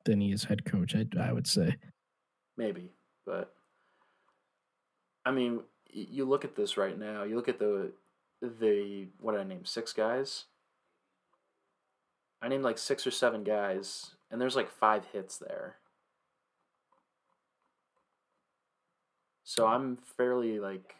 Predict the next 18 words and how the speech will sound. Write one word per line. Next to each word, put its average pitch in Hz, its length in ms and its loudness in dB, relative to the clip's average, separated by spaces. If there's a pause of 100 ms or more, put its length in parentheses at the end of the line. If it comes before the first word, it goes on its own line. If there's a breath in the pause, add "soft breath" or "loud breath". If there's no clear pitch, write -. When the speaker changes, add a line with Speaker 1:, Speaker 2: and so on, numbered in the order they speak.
(100)
Speaker 2:
confident 98 640 -4 (320)
that 196 320 -8
if 202 160 -8
you 120 100 0
hire 113 260 0
Bieniemy, 98 500 -8 (600)
you're 127 140 6
gonna 143 100 4
be 131 100 2
getting 107 480 4 (1500)
John 123 360 6
Harbaugh, 104 800 4 (680)
if 123 360 2
not 107 440 2
something 110 420 0
close 104 340 0
to - 80 -14
that. - 360 -8